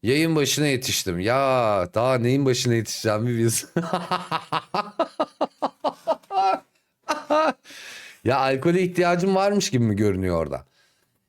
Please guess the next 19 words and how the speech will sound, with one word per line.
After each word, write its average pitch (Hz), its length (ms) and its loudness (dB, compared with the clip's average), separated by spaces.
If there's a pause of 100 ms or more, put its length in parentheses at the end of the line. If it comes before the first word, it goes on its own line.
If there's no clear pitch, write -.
(100)
Eğleniyoruz 269 720 0
işte. 120 380 0 (1080)
Alkolü 160 500 0
bıraktım 156 500 0
Lucy. 104 240 -2 (1500)
Ara 170 300 2
verdim 95 460 -2
diyeyim. 87 340 -8
Ö-, 135 340 2
öyle 135 280 2
de 98 160 0
diyorlar. 82 520 -2 (920)
Sağ 151 300 0
kola 180 220 2
mı 180 80 -2
sol 170 300 0
kola? 104 180 0
Sol 196 420 0
kola. 165 540 0